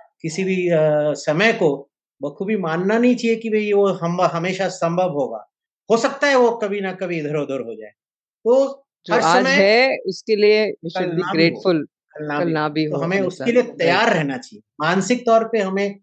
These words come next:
Speaker 1: उस चीज के लिए तैयार रहना चाहिए। बस ये सीख जरूर मिला। और ये
Speaker 2: राइट।
Speaker 1: भी सीख मिला कि चाहे तो वो हम लोग कर भी सकते हैं, ऐसा नहीं कि वो असंभव है।
Speaker 2: राइट। वो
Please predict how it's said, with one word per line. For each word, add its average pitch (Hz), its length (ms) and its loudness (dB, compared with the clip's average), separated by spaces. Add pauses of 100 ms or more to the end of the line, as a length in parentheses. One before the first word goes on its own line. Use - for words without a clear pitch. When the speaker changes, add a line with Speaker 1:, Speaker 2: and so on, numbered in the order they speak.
(160)
Speaker 1:
उस 175 200 -4
चीज 185 160 -4
के - 120 -6
लिए 175 120 -2
तैयार 143 460 0
रहना 117 280 -6
चाहिए। 110 260 -14
बस 131 280 -10
ये 165 100 0
सीख 127 300 -8
जरूर 110 360 -10
मिला। 98 220 -20 (360)
और 214 140 2
ये 254 60 4
Speaker 2:
राइट। 294 100 4
Speaker 1:
भी 311 80 4
सीख 285 260 0
मिला 240 220 4 (420)
कि 240 80 -6
चाहे 233 580 2
तो 190 300 -8
वो 226 420 0 (260)
हम 180 100 -8
लोग 220 260 0
कर 160 140 4
भी 160 120 0
सकते - 340 -10
हैं, - 160 -18 (180)
ऐसा 185 240 0
नहीं 196 200 2
कि 196 120 0
वो 165 120 4
असंभव 123 520 -2
है। - 60 -20 (760)
Speaker 2:
राइट। 127 160 -10 (720)
वो 196 320 4